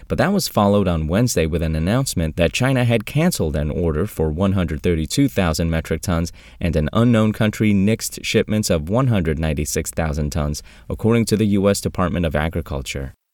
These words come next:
Yesterday, however, exporters reported sales of one hundred thirty-two thousand metric tons of U S soybeans to China. Soybean futures for November delivery fell seven cents to twelve dollars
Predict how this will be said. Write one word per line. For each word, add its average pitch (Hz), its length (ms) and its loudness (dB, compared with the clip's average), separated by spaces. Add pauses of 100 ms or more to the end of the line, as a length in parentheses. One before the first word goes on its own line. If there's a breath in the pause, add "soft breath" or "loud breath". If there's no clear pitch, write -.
Yesterday, 117 500 4
however, 92 580 4
exporters 95 640 0
reported 90 480 2
sales 85 340 0
of 82 100 0
one 101 180 0
hundred 90 280 0
thirty-two 90 480 2
thousand 107 400 2
metric 101 320 0
tons 101 280 0
of 87 100 2
U 87 220 2
S 80 100 0
soybeans 104 640 2
to - 140 -6
China. 123 480 -2 (380 loud breath)
Soybean 196 420 6
futures 120 400 2
for 98 180 2
November 95 400 2
delivery 90 440 2
fell 82 240 -2
seven 95 400 0
cents 73 400 -4
to - 120 -8
twelve 87 280 0
dollars 78 360 0